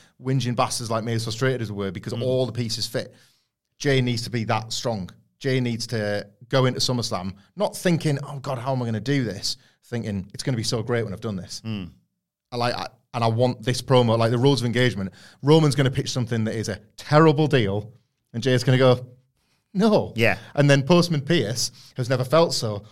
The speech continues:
Speaker 1: "Oh my God, somebody's gonna stop Roman." It's like, "Yeah, Jey, you can have whatever the bloody hell you want. Please, please take this title off him." Let's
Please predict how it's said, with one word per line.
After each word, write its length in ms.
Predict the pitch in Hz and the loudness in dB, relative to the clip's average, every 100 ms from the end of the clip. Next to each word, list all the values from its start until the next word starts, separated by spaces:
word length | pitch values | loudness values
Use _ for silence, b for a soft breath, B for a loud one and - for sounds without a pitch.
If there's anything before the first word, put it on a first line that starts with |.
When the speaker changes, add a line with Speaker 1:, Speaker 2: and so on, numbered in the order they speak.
| b 254 | b -8
Speaker 1:
"Oh 40 | |
my 140 | 208 151 | -4 0
God, 200 | 202 - | 0 0
somebody's 260 | 170 143 | 0 0
gonna 120 | 131 131 | 0 0
stop 180 | - 156 | -2 0
Roman." 400 | 202 160 104 - | 2 2 0 -6
It's 80 | - | -2
like, 140 | 160 - | -2 2
"Yeah, 220 | 277 170 | 2 2
Jey, 380 | 143 180 190 - | 0 0 0 0
you 100 | 247 | -2
can 100 | - 175 | 0 0
have 100 | 143 | 2
whatever 180 | 190 208 | 2 2
the 80 | |
bloody 220 | 196 214 202 | 4 6 6
hell 180 | 202 | 6
you 160 | 202 196 | 4 2
want. 380 | 208 180 131 - | 2 0 -2 -2
Please, 400 | 214 202 151 - | 0 0 -2 -8
please 300 | - 226 190 | -8 -4 -2
take 140 | 202 | -2
this 100 | 143 | -4
title 260 | - 175 143 | -2 -2 -2
off 100 | 113 | -8
him." 120 | 101 90 b b | -10 -14 b b
Let's 440 | 135 151 - - | -6 -4 -2 -4